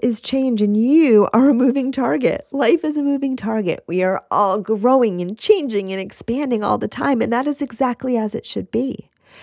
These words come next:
So recognize, too, that you don't have to cling on to any particular person to have your social needs and your soulful needs met, right? Because we're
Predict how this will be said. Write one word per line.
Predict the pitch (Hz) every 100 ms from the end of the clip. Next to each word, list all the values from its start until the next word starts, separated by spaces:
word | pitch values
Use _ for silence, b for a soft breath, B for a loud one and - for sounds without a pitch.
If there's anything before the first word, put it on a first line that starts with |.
| B B B B
So | - 277 247 196
recognize, | 208 247 - 320 339 330 -
too, | - 277
that | 247 220
you |
don't | 233 247
have | 269 -
to | 269
cling | - 240
on | 240 262 233
to | 214
any | 196 208 214
particular | 214 226 214 208 196
person | - 233 - 185
to | 180
have | 165 170
your | 190
social | 190 - 175 - 185
needs | 180 165 165
and | - 180
your | 170
soulful | 165 - 202 226 208 - 180 190
needs | 175 156 160 175
met, | 208 214 285 330 - - - _ _ _ _ b b b b b -
right? | 185 226 254 _
Because | - 233 - 240 233 233 226 - _ b b b b b
we're | 214 220